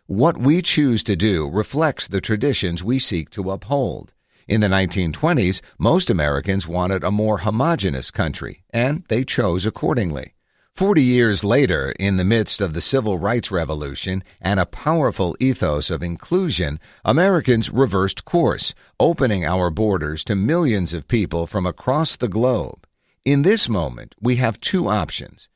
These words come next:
We can once again take the path that wants to keep America for Americans, and which inevitably casts Americanness in ways circumscribed by race, origin, and religion.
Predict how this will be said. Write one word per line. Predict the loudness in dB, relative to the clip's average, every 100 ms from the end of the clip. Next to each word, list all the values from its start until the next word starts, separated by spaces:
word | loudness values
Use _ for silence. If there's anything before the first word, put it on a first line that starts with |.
| _ _
We | 2 2
can | 4 2
once | 0 0
again | 0 2 0 0 0
take | -2 0
the | -2
path | -2 -2 -2 -4
that | -4
wants | 0 0 0 -2
to | -4
keep | 0 0 0 -2
America | 0 2 2 0 0 -2
for | 2 0 0
Americans, | -2 -2 0 0 -4 -12 -14 -20 _ -4
and | 0 2
which | 2 0 -2
inevitably | -2 -2 -2 -4 -6 -8 -8
casts | -2 0 0 -4 -6 -4
Americanness | 0 2 2 0 -2 -4 -4 -6 -4
in | -2 0
ways | 0 2 0 -2
circumscribed | -4 -2 -2 -4 -2 -2 0 -4 -4
by | -2
race, | -2 -2 -2 0 -2 -4
origin, | -2 0 -2 -4 -4 -4
and | -2 -2 0
religion. | 0 0 -2 -6 -12